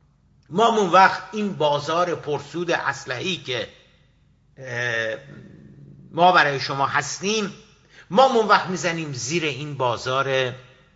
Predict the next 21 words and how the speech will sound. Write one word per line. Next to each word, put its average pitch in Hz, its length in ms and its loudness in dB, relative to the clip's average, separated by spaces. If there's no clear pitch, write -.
اسلحه. 120 460 -2
بنابراین 131 440 -2
فکر 175 300 -6
نکنین 160 440 -4
که، 123 300 -4
اه، 110 880 -8
شما 135 220 -10
هر 175 180 4
کاری 151 260 -2
دلتون 131 340 -6
خواست 131 300 -8
می‌تونین 120 340 -12
بکنین.» 98 420 -14
اینو، 151 380 -6
اینو، 143 520 -2
اه، 120 420 -4
زاهدی 113 540 -6
داره 95 200 -6
میگه. 95 300 -12
نقل 131 300 2
قول 156 340 6